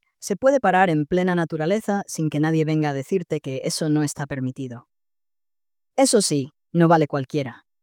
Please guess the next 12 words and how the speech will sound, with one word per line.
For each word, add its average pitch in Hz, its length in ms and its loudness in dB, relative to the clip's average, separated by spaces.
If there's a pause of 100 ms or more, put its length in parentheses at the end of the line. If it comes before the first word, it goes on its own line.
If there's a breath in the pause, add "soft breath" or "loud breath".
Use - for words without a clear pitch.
(340)
El 156 120 -2
primer 175 300 2
sitio 226 420 0
tenía 165 320 0
vistas 160 340 -4
geniales, 139 760 -4
un 165 220 0
mini 175 260 4
lago, 180 480 2
colinas, 175 840 -4
vacas 156 380 -4
meditativas, 151 680 -2